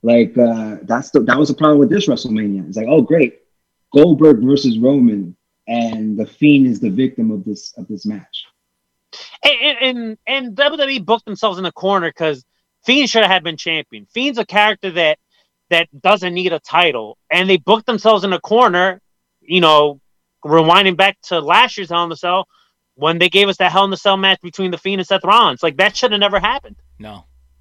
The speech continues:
Speaker 1: Yeah.
Speaker 3: No, because it, you get, you get booked into a corner, and, and again, like, and when you look at it, right,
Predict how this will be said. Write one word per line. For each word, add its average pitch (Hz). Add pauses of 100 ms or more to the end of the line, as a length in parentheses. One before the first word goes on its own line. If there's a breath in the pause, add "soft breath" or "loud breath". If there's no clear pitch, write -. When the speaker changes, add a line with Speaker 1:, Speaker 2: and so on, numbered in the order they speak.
(960)
Speaker 1:
Yeah. 95 (400)
Speaker 3:
No, 196
because 180
it, 175
you 170
get, 190
you 180
get 175
booked 185
into 170
a 120
corner, 147
and, 120
and 139
again, 151
like, 131
and 131 (360)
when 139
you 180
look 180
at 120
it, 98
right, 117